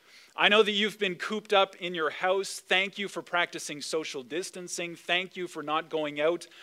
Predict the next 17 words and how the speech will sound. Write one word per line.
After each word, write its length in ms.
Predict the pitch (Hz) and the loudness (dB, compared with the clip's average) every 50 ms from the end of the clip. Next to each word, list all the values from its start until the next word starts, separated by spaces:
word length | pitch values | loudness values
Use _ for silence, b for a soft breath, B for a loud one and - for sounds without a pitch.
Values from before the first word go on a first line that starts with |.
| B B B | B B B
unless 340 | 139 147 147 151 156 151 - | -6 -4 -2 0 -2 -2 -2
it's 160 | 143 127 - | -6 -8 -10
for 220 | - - 147 135 120 | -8 -4 -4 -4 -4
essential 560 | 117 - - 160 165 165 - - 156 151 - | -4 -4 -4 -4 -4 -4 -6 -4 -4 -4 -2
errands 400 | 143 143 151 160 151 147 139 123 | -2 -2 -2 -2 -4 -6 -6 -4
only, 460 | 139 135 156 165 175 175 185 180 175 | -4 -2 -2 -4 -4 -6 -6 -6 -4
or 160 | 160 131 123 127 | -4 -4 -4 -4
if 120 | - - | -6 -8
you're 140 | 147 147 147 | -6 -6 -4
an 80 | 143 | -4
essential 520 | 127 117 - - 165 170 165 - - 151 131 | -6 -6 -6 -4 -6 -4 -4 -6 -8 -6 -4
worker, 420 | 139 156 170 160 - 165 165 156 | -2 -4 -4 -4 -6 -6 -6 -6
if 100 | 143 - | -6 -6
you're 140 | 139 127 120 | -6 -8 -8
a 20 | |
frontline 640 | 117 - - 180 175 185 185 165 175 180 175 175 175 | -8 -6 0 0 0 0 0 0 -2 -2 -2 -2 -4
worker, 380 | 170 175 170 - 185 170 165 | -4 -4 -4 -4 -6 -6 -6